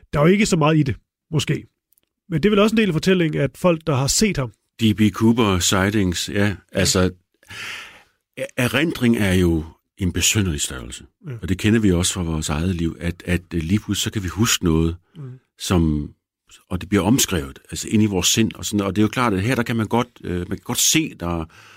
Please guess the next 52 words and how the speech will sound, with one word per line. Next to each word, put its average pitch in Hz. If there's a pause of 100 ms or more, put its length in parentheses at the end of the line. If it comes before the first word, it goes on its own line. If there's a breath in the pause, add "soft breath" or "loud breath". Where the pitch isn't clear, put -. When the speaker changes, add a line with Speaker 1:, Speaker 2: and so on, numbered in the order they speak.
(140 loud breath)
Speaker 2:
nogle 98
psykologiske 110
mekanismer, 85
der 78
er 73
på 80
vej, 76
at 82
man 82
fyrre 98
år 95
efter 85 (440 soft breath)
kommer 95
til 98
at 90
s-, -
sige, 95
"Hov, 104
var 104
der 123
ikke 104
noget, 101 (100)
øh, -
med 92
det 107
der 80 (220)
dengang?" 107 (260 loud breath)
Speaker 1:
Ja. 127 (140 loud breath)
Speaker 2:
At 95
minderne 104
tager 90
form. 98
Og 92
der 120
tror 131
jeg, 117
at, 80
øh, 85
uden 107
at 95
jeg 101
er 90
ikke 95
hjerneforsker, 95
eller, 78 (360 loud breath)
men, 98
men 92
at 101
vores 98
hukommelser 90
er, 76
øh, 73